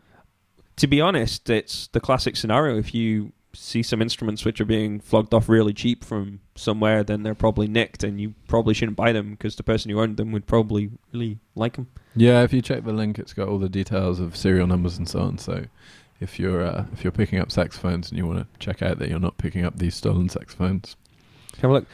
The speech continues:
Speaker 1: Oh, we should mention what they are, really. Um, a black lacquered Selmer Series three tenor and a P Moriat P M X T six six R U L unlacquered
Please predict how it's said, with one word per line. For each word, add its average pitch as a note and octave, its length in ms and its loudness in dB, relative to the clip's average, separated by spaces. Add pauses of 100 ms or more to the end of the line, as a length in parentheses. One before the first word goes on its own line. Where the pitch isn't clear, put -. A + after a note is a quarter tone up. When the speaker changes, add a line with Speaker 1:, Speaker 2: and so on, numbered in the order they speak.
(220)
Speaker 1:
Oh, E3 80 6
we F3 80 6
should G3 120 -6
mention G#3+ 220 0
what A2 60 0
they A#2 100 2
are, C#3 140 4
really. A2+ 260 2
Um, A2+ 220 2
a A2 240 2
black C3 420 0
lacquered A#2 460 -2
Selmer A#2+ 420 -4
Series A2 360 -2
three G#2+ 280 -4
tenor C#3+ 340 -2 (1160)
and G2+ 200 4
a G#2 260 4
P D#3 200 0
Moriat C3 920 0 (380)
P C3 200 0
M B2+ 140 2
X - 260 -6
T A2+ 380 -2 (800)
six - 300 2
six - 340 0
R B2 120 6
U A#2 200 4
L A2 380 0
unlacquered A2 640 -4